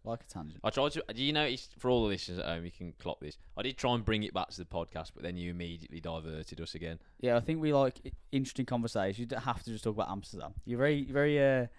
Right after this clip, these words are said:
Speaker 2: No, but I wanna talk about Amsterdam 'cause it's funny.
Speaker 1: Yeah.
Speaker 2: You like these existential, see, see, like, off air,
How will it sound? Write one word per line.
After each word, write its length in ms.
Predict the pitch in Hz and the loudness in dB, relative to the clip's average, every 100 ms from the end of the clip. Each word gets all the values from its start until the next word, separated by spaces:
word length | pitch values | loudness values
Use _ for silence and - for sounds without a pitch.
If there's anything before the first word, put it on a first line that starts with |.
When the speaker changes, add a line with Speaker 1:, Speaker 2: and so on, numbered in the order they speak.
| - | -4
Speaker 2:
No, 80 | 170 | 0
but 120 | 156 | 6
I 40 | 190 | 6
wanna 260 | 180 175 | 8 6
talk 240 | 160 156 139 | 6 6 6
about 160 | 135 | 4
Amsterdam 340 | 120 120 120 135 | 4 0 -2 -4
'cause 80 | - | -4
it's 100 | - | -6
funny. 500 | - 107 107 127 - - - - | 0 0 0 -4 -8 -20 -20 -8
Speaker 1:
Yeah. 240 | 92 90 | -4 -2
Speaker 2:
You 160 | 117 151 | 2 4
like 200 | 131 110 | 6 6
these 200 | 139 143 | 4 2
existential, 760 | - 139 151 139 139 139 131 - | 0 -2 -2 -2 0 0 0 -2
see, 260 | - 113 | -2 -2
see, 160 | 127 160 | 2 4
like, 140 | 147 - | 4 8
off 240 | 175 175 | 6 8
air, 420 | 160 101 78 71 | 4 4 0 -10